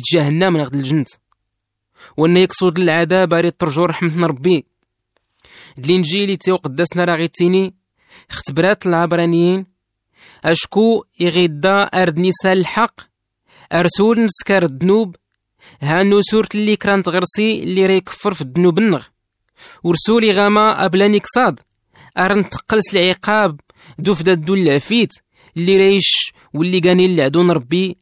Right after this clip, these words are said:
أرسكارن كلو ما يرشن دمي يخشن. أي تمادي ستما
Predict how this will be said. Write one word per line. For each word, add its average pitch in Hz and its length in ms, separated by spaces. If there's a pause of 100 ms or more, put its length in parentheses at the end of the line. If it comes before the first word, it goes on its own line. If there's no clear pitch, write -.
(320)
أرسكارن 175 520
كلو 180 360
ما 202 100
يرشن 165 460 (280)
دمي 143 240
يخشن. 139 420 (1040)
أي 170 120
تمادي 165 360
ستما 170 400